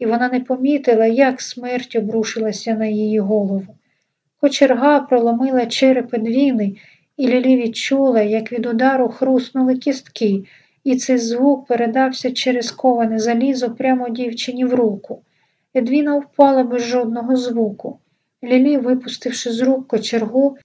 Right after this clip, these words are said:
і та теж впала на підлогу. Дівчина опустила очі і поглянула на те, що зробила,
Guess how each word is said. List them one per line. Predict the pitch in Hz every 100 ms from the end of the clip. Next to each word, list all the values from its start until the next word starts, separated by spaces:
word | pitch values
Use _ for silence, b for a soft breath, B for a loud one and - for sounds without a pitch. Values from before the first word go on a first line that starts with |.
| _
і | 269
та | 254 285
теж | 285 - 247 226 -
впала | - 240 240 240
на | 233
підлогу. | 233 262 240 208 196 190 196 b b b _ -
Дівчина | 226 311 - 277 269
опустила | 262 269 254 - 294 285 285
очі | 277 247 233 233
і |
поглянула | 220 240 233 247 240 240 233
на | 233
те, | 233 262 247
що | - 254
зробила, | 233 262 247 220 196 196